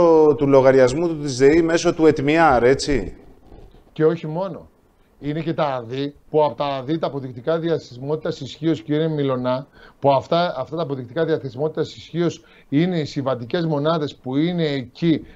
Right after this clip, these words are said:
Speaker 2: για να μπουν στο σύστημα, για να μπορούν να εξισορροπήσουν αυτή τη μεταβλητότητα, για να μπορούν, μπορούμε εμείς να έχουμε μια σταθερή απόδοση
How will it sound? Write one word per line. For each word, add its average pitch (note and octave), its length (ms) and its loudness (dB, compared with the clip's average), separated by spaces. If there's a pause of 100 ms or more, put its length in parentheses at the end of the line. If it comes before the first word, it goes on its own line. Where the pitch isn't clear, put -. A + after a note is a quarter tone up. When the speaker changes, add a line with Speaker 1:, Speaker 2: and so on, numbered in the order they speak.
Speaker 2:
για C#3 200 0
να C3+ 120 -2
μπουν D#3 320 -4
στο D3+ 140 -6
σύστημα, E3 500 -4
για C3 120 -4
να C3 80 -4
μπορούν C3+ 220 -2
να F3 60 -4
εξισορροπήσουν C#3 840 -4
αυτή D#3 140 -6
τη D3+ 80 -4
μεταβλητότητα, C#3+ 720 -2
για A#2+ 140 -8
να A#2+ 100 -6
μπορούν, A#2+ 420 -2 (220)
μπορούμε B2+ 440 -2
εμείς D3+ 440 -2 (260)
να C3 140 2
έχουμε D#3 420 -2 (220)
μια D#3+ 220 0
σταθερή D3+ 460 0
απόδοση D3+ 640 -4